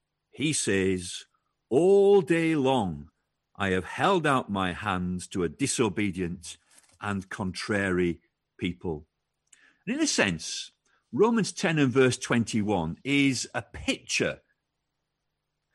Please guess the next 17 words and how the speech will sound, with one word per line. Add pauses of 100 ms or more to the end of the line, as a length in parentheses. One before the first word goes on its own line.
(160)
of
what
happens (800)
when
the
only
element
in
salvation (420)
is
Romans
ten. (1040)
If
it's (400)
just
human
responsibility